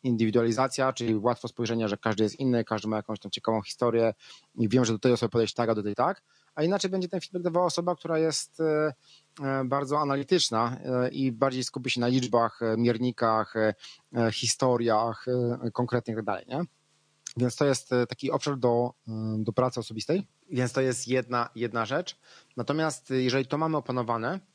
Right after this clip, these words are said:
to możemy przejść na poziom zespołu. I to jest, e, wtedy się dzieje magia. A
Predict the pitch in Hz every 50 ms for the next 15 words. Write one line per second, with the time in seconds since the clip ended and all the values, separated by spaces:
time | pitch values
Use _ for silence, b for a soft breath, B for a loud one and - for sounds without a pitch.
0 | _ _ _ _ - 117 117 117 123 143 147 147 127 - - - 123 127 135 123
1 | - 135 117 - - 117 113 101 117 113 113 113 104 - - - - 120 107 101
2 | 92 87 - _ _ - - 135 156 160 147 127 - - - 127 120 120 117 -
3 | - 131 131 120 123 123 120 117 117 120 117 110 98 104 107 - B B B B
4 | B B B B B _ 113 113 113 113 117